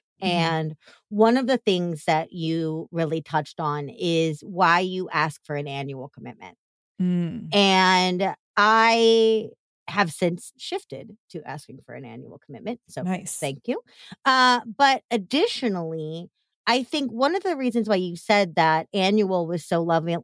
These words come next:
Speaker 2: like, was so critical and important is because setbacks happen and your
Speaker 1: Mm-hmm.
Speaker 2: members are human.
Speaker 1: Yeah.
Speaker 2: And I remember thinking, you know, that makes a phenomenal amount of sense.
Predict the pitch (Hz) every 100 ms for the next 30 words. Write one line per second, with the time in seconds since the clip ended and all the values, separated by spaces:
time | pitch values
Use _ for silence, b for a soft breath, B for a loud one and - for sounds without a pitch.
0 | _ 185 165 - _ 196 190 156 202 180
1 | 208 185 - 165 151 160 160 - 202 226
2 | 175 165 - 185 156 - 190 - - 202
3 | 196 196 180 - _ _ _ _ _ _
4 | - 240 - 196 160 - - - 190 190
5 | 277 294 349 330 _ - 202 180 175 170
6 | 202 202 190 190 180 170 165 - - 185
7 | 151 127 - _ _ _ _ 180 202 202
8 | 202 202 208 - 208 226 254 240 226 208
9 | - 202 - 180 175 165 160 - _ -
10 | 214 202 190 190 190 165 196 - 214 196
11 | 175 156 156 156 156 147 147 - - _
12 | 196 185 160 151 156 - _ 190 160 -
13 | 156 156 233 -